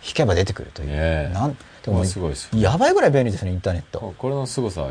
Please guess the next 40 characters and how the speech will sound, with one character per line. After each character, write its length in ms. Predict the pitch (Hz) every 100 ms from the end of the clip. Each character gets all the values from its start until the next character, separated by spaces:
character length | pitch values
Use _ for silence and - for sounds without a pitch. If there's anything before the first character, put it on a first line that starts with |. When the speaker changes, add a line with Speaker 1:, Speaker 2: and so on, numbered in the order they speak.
| 65 69
Speaker 2:
わ 80 |
か-、 100 | 73
よ 120 | 76 73
く 80 |
わ 80 | 71
か 80 | 69
り 40 |
ま 120 | 69 69
す 80 |
け 80 | -
ど。 100 | 73 71 -
Speaker 1:
な 80 | 165
ん 20 |
か 100 | 139 -
や 80 | 170
っ 40 |
ぱ 80 | 160
勉 180 | 117 190
強 220 | 214 202
し 40 | -
て 160 | 202
る 120 | 180
と 100 | 165
よ 120 | 156 151
り 40 |
わ 80 | 147
か 80 | 147
る 80 |
じ 60 | 95
ゃ 20 |
な 60 | 78
い 40 |
で 60 | 73
す 60 |
か。 80 | -
Speaker 2:
あ 160 | 73 69
あ。 40 | -
Speaker 1:
前 160 | 120 139
あ 40 |
の、 160 | 95